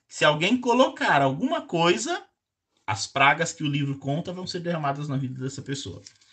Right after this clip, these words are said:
Se alguém tirar alguma coisa do livro, o, a, a parte que você teria no livro da vida na Cidade Santa também vai ser tirada de você. Então, que ninguém tenha a tentação de deturpar a profecia. Isso aqui não significa só no livro, né?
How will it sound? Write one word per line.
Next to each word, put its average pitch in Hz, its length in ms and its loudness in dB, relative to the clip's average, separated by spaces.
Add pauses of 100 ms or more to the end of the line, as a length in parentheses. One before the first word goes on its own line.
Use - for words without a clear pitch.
(180)
Se - 160 -2
alguém 180 220 0
tirar 247 580 6
alguma 254 340 0
coisa 208 380 2
do 208 120 -2
livro, 190 500 0 (540)
o, 143 120 0 (260)
a, 131 240 6
a - 40 0
parte 262 540 4
que 294 80 -14
você 277 280 -4
teria 233 260 -2
no 180 100 -2
livro 165 200 -2
da 160 160 4
vida 151 260 -2
na 151 120 0
Cidade 143 320 -2
Santa 175 440 -4 (240)
também 127 300 2
vai 135 120 2
ser 135 160 -6
tirada 123 380 -2
de 127 100 -4
você. 131 380 -8 (320)
Então, 127 360 0
que 143 180 -4
ninguém 139 500 2
tenha 156 360 -4
a 139 40 -4
tentação 151 720 -4 (260)
de 151 460 -2
deturpar 214 1080 2
a 127 60 0
profecia. 120 680 -8 (640)
Isso 160 200 -2
aqui 143 140 -2
não 190 80 0
significa 156 440 -4
só 139 160 -2
no 127 120 2
livro, 110 360 0
né? 135 140 -2